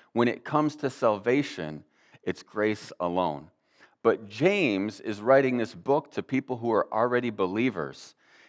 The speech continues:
And he's saying that salvation that was purchased by grace alone, that salvation should produce the fruit of good work in your life. Doing good work should be a result of salvation. It's not doing good works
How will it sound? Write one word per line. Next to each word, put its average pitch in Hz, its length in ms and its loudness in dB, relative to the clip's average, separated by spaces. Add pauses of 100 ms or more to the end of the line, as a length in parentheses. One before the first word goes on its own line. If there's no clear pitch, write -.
And 107 100 -2
he's 147 180 4
saying 127 220 4
that 151 180 4
salvation 151 800 6
that 104 120 0
was 120 180 -2
purchased 151 600 0
by 104 200 2
grace 123 420 0
alone, 123 560 2 (480)
that 151 240 8
salvation 147 800 4
should 143 420 -2
produce 131 540 0
the 107 180 -4
fruit 139 600 0
of 95 200 0
good 110 220 0
work 117 520 0 (280)
in 107 140 0
your 98 160 2
life. 85 480 0 (280)
Doing 156 460 6
good 143 180 6
work 139 360 4
should 117 200 -10
be 123 140 0
a 113 80 6
result 107 680 2
of - 180 -4
salvation. 95 640 2
It's - 160 -8
not 123 320 2
doing 123 320 0
good 113 200 -2
works 95 520 0